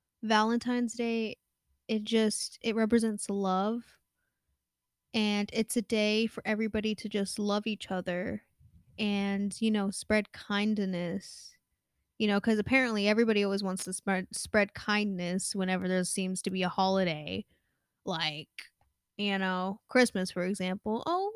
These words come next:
let's, let's spread joy on this day because it's a holiday. And let's spread love on Valentine's Day because it's a holiday.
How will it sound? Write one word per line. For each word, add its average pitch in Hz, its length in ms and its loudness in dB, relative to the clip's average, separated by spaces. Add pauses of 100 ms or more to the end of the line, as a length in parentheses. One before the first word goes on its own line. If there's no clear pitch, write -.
let's, 262 400 0
let's 311 240 0
spread 440 360 2
joy 214 680 4 (560)
on 220 200 2
this 208 240 0
day 208 340 2
because 208 320 -2
it's 190 160 -8
a 185 60 -4
holiday. - 720 -12 (380)
And 254 120 0
let's 311 220 0
spread - 340 0
love 196 680 4
on 208 160 0
Valentine's 202 480 0
Day 196 160 -6
because 190 320 -10
it's - 140 -18
a 202 60 -14
holiday. - 640 -16